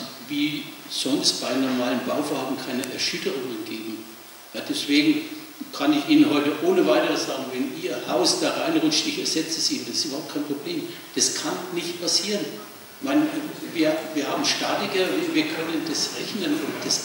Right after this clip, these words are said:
kann nicht passieren. Überlegen Sie sich mal über neunzig Meter, wie soll hier eine Böschung reinrutschen? Dass, dass Sie natürlich, äh, sehen, dass das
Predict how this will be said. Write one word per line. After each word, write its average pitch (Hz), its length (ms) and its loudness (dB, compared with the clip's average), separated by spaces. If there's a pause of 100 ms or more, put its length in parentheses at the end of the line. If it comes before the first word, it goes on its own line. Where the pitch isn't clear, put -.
kann 220 200 0
nicht - 260 -4
passieren. 135 340 -2 (520)
Überlegen 139 300 4
Sie - 120 2
sich - 160 -4
mal 160 180 4 (120)
über 156 180 -2 (140)
neunzig - 380 -4
Meter, 165 340 4 (120)
wie 165 100 6
soll 165 300 4
hier - 120 -2 (100)
eine 139 140 4
Böschung 180 380 2 (120)
reinrutschen? 143 480 -2 (1400)
Dass, 147 520 8
dass 151 380 8
Sie - 280 2 (140)
natürlich, 175 680 2
äh, 147 360 -2
sehen, 165 440 2
dass - 220 0
das - 220 -2